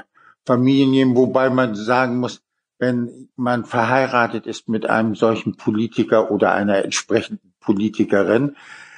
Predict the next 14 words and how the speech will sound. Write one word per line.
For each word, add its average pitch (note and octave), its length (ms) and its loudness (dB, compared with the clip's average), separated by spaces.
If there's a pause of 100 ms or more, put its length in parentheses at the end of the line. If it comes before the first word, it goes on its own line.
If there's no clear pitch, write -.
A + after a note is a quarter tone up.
(200)
dass, - 480 -2
äh, A#2+ 340 0 (220)
bei A#2 160 0
den G#2+ 220 -2
vielen C3 500 0
öffentlichen A2+ 560 -2
Aufgaben A#2 720 -2 (360)
natürlich B2+ 840 0
die G#2 220 -8 (100)
Zeit, - 640 -2 (500)
die B2 100 2
man A#2 220 0
dafür A#2+ 480 0
aufwendet, A#2+ 760 -2